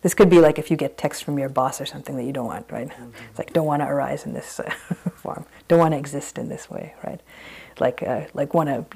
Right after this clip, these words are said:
Speaker 1: annihilate, wanna not be there, right? Uh, so it's kind of both sides, but in both ways you're kind of believing in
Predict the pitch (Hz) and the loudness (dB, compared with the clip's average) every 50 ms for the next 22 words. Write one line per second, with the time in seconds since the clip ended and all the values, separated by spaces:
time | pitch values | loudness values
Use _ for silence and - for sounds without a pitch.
0 | - - - - 170 151 143 135 131 127 117 - - 160 147 139 131 127 123 120 | -20 -10 -4 -2 0 2 2 2 0 0 -2 -4 -4 -2 -2 -2 0 -2 -4 -4
1 | - - 131 120 - - 101 - - - _ - - - - - - - - - | -6 -8 -10 -8 -8 -8 -8 -10 -10 -14 _ -14 -12 -12 -12 -14 -18 -20 -20 -20
2 | - - - - - - - - - - - - 208 190 - - 233 226 196 165 | -20 -20 -20 -20 -14 -8 -4 -4 -4 -4 4 6 6 8 10 12 12 12 12 12
3 | 180 - 254 - - - - 156 - 135 135 - - - 185 170 175 175 165 196 | 12 12 12 10 8 6 6 8 8 6 2 2 4 8 10 10 10 10 10 10
4 | 214 208 - 185 170 165 156 151 160 156 156 - 156 156 151 147 147 156 156 170 | 10 10 10 12 12 12 12 10 8 6 4 2 2 2 2 4 6 6 8 10
5 | 170 160 165 160 156 151 147 147 147 147 | 8 8 8 6 6 4 2 2 0 -2